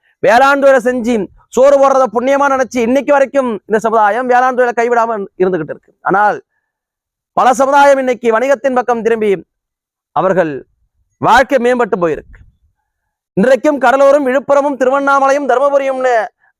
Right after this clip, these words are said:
நம் பகுதிய-, பகுதிகள் தான் குடிசை வீடுகள் நிறைந்த பகுதிகளாக இருக்கு. நம் மக்கள் ஏழ்மைப்பட்டு போனதற்கு காரணம் அரசியல் அதிகாரம் நமக்கு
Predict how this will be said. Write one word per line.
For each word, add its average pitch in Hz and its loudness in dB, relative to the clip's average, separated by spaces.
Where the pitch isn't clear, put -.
நம் 202 0
பகுதிய-, 254 0
பகுதிகள் 254 -2
தான் 302 0
குடிசை 262 0
வீடுகள் 233 2
நிறைந்த 262 0
பகுதிகளாக 170 -4
இருக்கு. - -16
நம் 220 0
மக்கள் 285 -2
ஏழ்மைப்பட்டு 285 2
போனதற்கு 254 0
காரணம் 240 0
அரசியல் 233 0
அதிகாரம் 226 0
நமக்கு 190 -4